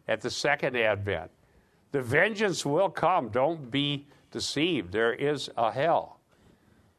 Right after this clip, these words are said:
There is an unquenchable fire, but it comes at the second advent. So Jesus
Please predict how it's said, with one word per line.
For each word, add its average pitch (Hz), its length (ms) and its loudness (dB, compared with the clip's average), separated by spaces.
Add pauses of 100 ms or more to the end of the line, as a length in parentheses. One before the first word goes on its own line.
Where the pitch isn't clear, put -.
There 131 200 2
is 147 160 0
an 139 120 0
unquenchable 123 720 0
fire, 131 520 0 (420)
but 156 100 2
it 147 120 0
comes 160 280 0
at 147 140 -4
the 127 100 -4
second 151 580 -2
advent. 98 500 0 (360)
So 160 200 0
Jesus 156 920 0